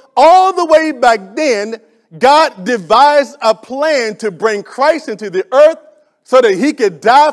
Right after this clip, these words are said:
for our sins and ultimately come back and receive us into eternity.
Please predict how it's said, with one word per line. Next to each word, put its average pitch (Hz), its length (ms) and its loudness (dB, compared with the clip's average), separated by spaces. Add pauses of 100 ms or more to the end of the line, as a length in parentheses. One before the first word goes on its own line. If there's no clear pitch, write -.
for 226 140 -2
our 190 220 0
sins 285 720 -8 (880)
and 196 160 -6
ultimately 240 480 0
come 233 300 -4
back 196 300 -4
and 190 120 -8
receive 196 440 -8
us 180 200 -4
into 165 260 -10
eternity. 180 640 -8